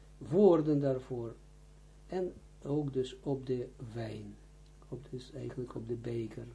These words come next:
We as met batel kocho, en dan daarmee dus, daardoor wordt de kracht van deze beschadiger,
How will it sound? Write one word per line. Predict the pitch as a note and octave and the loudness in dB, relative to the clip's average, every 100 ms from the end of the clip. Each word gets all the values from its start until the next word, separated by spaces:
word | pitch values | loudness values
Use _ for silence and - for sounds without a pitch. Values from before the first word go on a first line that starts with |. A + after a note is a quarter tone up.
| - - - - - - - - - | -18 -20 -20 -20 -20 -20 -20 -20 -14
We | - G3 C4+ | 4 10 12
as | G#3+ G#3 G#3 - - - | 12 10 8 4 -10 -4
met | G3 G#3+ A#3 G3 | 0 2 2 2
batel | G#3 C4 - D#3+ D#3 | 2 4 6 6 4
kocho, | D#3 A3+ - C#3+ D3+ | 2 -4 0 2 4
en | F3 F3+ | 2 4
dan | C#4 C#4 F#3 | 6 6 4
daarmee | F3 E3+ A#3+ A3 | 2 2 0 0
dus, | D#3+ D#3 D3 C#3 | 2 2 0 -4
daardoor | D#3 D3+ G3+ A3+ F#3 D3+ | -2 -2 -2 0 0 0
wordt | D3+ D#3 D3 A2+ | 2 0 0 -2
de | A#2+ B2+ | 0 0
kracht | - D3+ F#3+ C#3+ - - - - - - - - - - - - - | 0 2 2 2 -6 -18 -20 -20 -20 -20 -20 -20 -20 -20 -20 -20 -16
van | - C3+ B2+ | 0 0 4
deze | D#3 C#3+ B2 B2 C3 B2 A#2+ A#2+ - - - - - - - - - - - - | 6 6 6 4 2 2 0 -2 -8 -18 -20 -20 -20 -20 -20 -20 -20 -20 -20 -20
beschadiger, | - F3 - B3+ C4 A3 G#3 G#3 G3 | -2 0 2 2 2 2 0 -2 -2